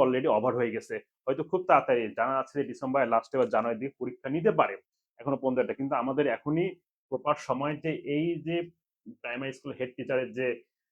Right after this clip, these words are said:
উম, আপনার সার্কুলারটি হয়েছে, যেটা আমরা অ্যাপ্লাই করছি, সেখানে প্রপার একটি ভালো প্রস্তুতি নেওয়া, এটা কিন্তু খুবই সুবর্ণ সুযোগ।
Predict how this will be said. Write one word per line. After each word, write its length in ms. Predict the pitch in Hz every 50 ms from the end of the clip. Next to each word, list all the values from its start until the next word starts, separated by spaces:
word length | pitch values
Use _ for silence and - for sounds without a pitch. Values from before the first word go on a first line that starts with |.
| _ _ -
উম, 160 | 110 107 107 - _ _ _ -
আপনার 300 | 113 113 113 123 120 113 107
সার্কুলারটি 540 | - - - 120 117 - 143 139 - - 135
হয়েছে, 260 | 117 127 120 120 120
যেটা 160 | 110 117 123 117
আমরা 120 | 117 120 113
অ্যাপ্লাই 260 | 110 - - 135 135
করছি, 320 | 127 135 127 - - 113 104 95 - - -
সেখানে 260 | 117 110 127 131 147 147 - _
প্রপার 240 | - 147 147 190 185 175
একটি 180 | 151 - - 120
ভালো 280 | - - 113 123 151 170
প্রস্তুতি 420 | 170 170 185 185 - 196 156 160
নেওয়া, 220 | 131 117 101 95 92 _ _ _ _ -
এটা 120 | - 120 143
কিন্তু 200 | 151 156 147 156
খুবই 180 | - 151 156
সুবর্ণ 360 | 156 - 147 147 156 156 151 147
সুযোগ। 300 | 147 123 107 101 101